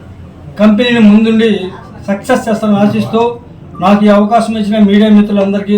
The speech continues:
ధన్యవాదాలు తెలియజేస్తున్నాను ఫ్రెండ్స్. Thank you, thank you, thank you సార్. ఇప్పుడు వచ్చేసి గంగవరం దగ్గర గీతాంజలి కాలేజీ దగ్గర ఒక నలభై ఎనిమిది ఎకరాలు ప్రాజెక్ట్ రెడీ అవుతుందండి. అది కాకుండా ఆమాంచర్ల దగ్గర,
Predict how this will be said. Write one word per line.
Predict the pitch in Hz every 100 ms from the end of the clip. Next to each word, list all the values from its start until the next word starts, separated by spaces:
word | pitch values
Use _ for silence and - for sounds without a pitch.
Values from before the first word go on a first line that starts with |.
| 196
ధన్యవాదాలు | 190 208 202 190
తెలియజేస్తున్నాను | 190 185 - 185 190
ఫ్రెండ్స్. | 190 -
Thank | 190 185
you, | 196 -
thank | 185 185
you, | 185 196
thank | 185 175
you | 160
సార్. | - -
ఇప్పుడు | 180 208 214
వచ్చేసి | 254 226 240 196 165 180 - - - - - - - - - - -
గంగవరం | 175 220 240 233 233 208
దగ్గర | 208 208
గీతాంజలి | 208 208 214 214 208
కాలేజీ | 196 208 208 202
దగ్గర | 196 190 202 214 - - - - - - 143 151 - - - - - - - 180
ఒక | 185 202
నలభై | 196 214 208 220
ఎనిమిది | 214 214 208
ఎకరాలు | 208 220 226 214 175 165 -
ప్రాజెక్ట్ | 196 196 202 202
రెడీ | 202
అవుతుందండి. | 208 196 202 190 185 202 214 - - - - - - - - - - - - - -
అది | 165 220 214
కాకుండా | 220 220 208
ఆమాంచర్ల | 202 233 220 220 214 208
దగ్గర, | 202 202